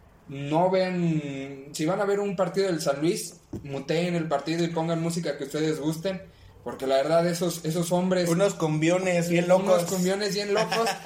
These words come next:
Speaker 2: <laughs>
Speaker 1: porque la verdad no traen, o sea, parece que hasta los tienen ahí de fuerzas esos cabrones. Entonces al Chile mejor no vean eso, eh, no, no, no pongan los, los comentaristas y, y ya.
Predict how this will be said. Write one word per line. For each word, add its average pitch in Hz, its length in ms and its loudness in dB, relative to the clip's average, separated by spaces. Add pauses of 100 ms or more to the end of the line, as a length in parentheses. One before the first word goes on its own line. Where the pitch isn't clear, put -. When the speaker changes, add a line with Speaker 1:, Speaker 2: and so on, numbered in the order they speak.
Speaker 2:
<laughs> - 260 -14
Speaker 1:
porque 165 380 0
la 151 140 2
verdad 165 440 4 (440)
no 165 440 0
traen, 180 600 0
o 143 80 0
sea, 165 220 -2
parece 180 360 -2
que 190 80 0
hasta 170 160 0
los 156 160 2
tienen 190 240 -2
ahí 175 160 0
de 196 100 -4
fuerzas 196 380 -4
esos 175 220 -4
cabrones. 135 480 -2
Entonces 160 420 -2
al 147 140 -4
Chile 180 240 -4
mejor 156 420 -2
no 180 240 2
vean 190 200 -2
eso, 214 360 -6 (440)
eh, 147 300 -2
no, 170 200 2
no, 175 840 4
no 165 160 0
pongan 196 320 0
los, 143 460 -2 (300)
los 147 160 -2
comentaristas 160 840 -2 (140)
y, 139 440 -4
y 131 200 -6
ya. 139 320 -2